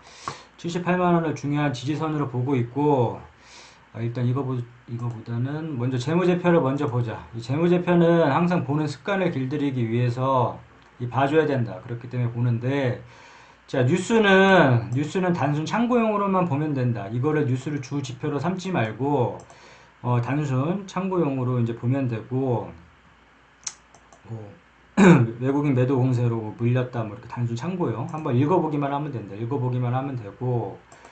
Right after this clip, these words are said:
그 다음에 재무제표. 이 재무제표는 항상 보는 습관을 길들이기 위해서 단 일 분이라도, 일 분이라도 투자를 해줘야 된다. 시간이 없더라도 한번 봐줘야 되고,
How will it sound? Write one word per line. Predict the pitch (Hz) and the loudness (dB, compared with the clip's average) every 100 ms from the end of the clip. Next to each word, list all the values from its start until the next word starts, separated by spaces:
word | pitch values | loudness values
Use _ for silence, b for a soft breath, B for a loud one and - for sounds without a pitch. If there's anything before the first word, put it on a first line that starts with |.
| B B B | B B B
그 | - 139 | -6 2
다음에 | 135 139 | 4 2
재무제표. | 123 151 175 165 156 127 113 | 0 2 2 4 2 0 -2
이 | 127 | -2
재무제표는 | 123 147 180 190 180 170 170 | -2 0 2 2 2 4 4
항상 | 214 208 165 | 4 0 -2
보는 | 127 147 | -2 -2
습관을 | 143 - 214 208 | -2 -2 0 0
길들이기 | 127 131 143 147 139 123 | 0 -4 -2 -2 0 0
위해서 | 123 131 | 0 -2
단 | 123 117 | -2 -2
일 | 127 185 | 0 0
분이라도, | 208 202 160 117 110 143 180 B B B B | -2 -2 0 -2 -4 -6 -8 B B B B
일 | 151 175 | 0 0
분이라도 | 190 165 147 143 | 2 0 0 -2
투자를 | - 170 185 165 | -6 -4 0 0
해줘야 | 180 196 185 | -2 -2 -4
된다. | 175 175 98 92 92 | -2 -2 -4 -6 -10
시간이 | - 143 156 143 | -14 -10 -6 -6
없더라도 | 113 127 120 117 | -6 -4 -2 -2
한번 | 127 135 120 | -2 -2 -4
봐줘야 | 113 113 131 113 | -4 -4 -2 -4
되고, | 104 117 123 117 - | -6 -6 -2 -2 -4